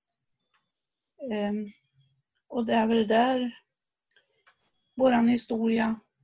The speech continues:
också börjar, för vi tog hand om Petra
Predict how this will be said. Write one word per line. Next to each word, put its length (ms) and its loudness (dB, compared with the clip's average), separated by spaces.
också 340 -4
börjar, 520 4
för 220 -2
vi 480 -4
tog 200 -4
hand 280 0
om 140 -2
Petra 640 -4